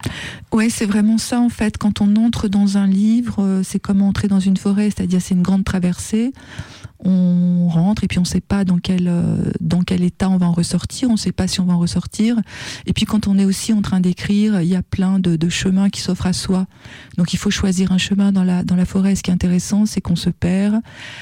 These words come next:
Il faut se, accepter de se perdre, de se retrouver. Et puis quand on en ressort, on est quelqu'un de, de différent. Puis c'est le rapport à l'ombre et la lumière. Et puis le dernier lien avec la littérature qui est fondamental,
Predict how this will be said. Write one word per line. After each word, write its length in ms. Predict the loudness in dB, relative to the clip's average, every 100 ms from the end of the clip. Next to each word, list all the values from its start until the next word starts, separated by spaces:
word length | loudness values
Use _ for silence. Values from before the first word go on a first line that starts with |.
| -20 -10
Il 120 | -8
faut 200 | -4 -2
se, 480 | -2 -2 0 2 0
accepter 480 | 0 -2 -4 -2 0
de 140 | 0
se 140 | -2 -2
perdre, 680 | -2 0 2 2 2 0
de 100 | 0
se 200 | -2 -2
retrouver. 500 | 0 0 0 0 0
Et 40 | 0
puis 120 | -2
quand 180 | -4 0
on 100 | 0
en 60 |
ressort, 360 | 0 -2 -2 0
on 100 | 0
est 80 | 0
quelqu'un 420 | -2 -4 0 0
de, 380 | 2 2 0 0
de 120 | 0
différent. 420 | -2 -2 0 0 -2
Puis 180 | -6 -8 -2
c'est 80 |
le 60 | 0
rapport 280 | 0 0 0
à 60 |
l'ombre 260 | 2 2 2
et 60 | 2
la 100 | 2
lumière. 500 | 4 2 2 0 -2
Et 100 | -4
puis 180 | -2 -2
le 220 | 0 0 -4 -16 -20 -10 -2
dernier 340 | 0 2 2
lien 240 | 2 2
avec 220 | 2 0 -2
la 80 |
littérature 500 | -2 0 0 0 -2 -2
qui 120 | -2
est 20 |
fondamental, 680 | 0 2 2 0 0 -2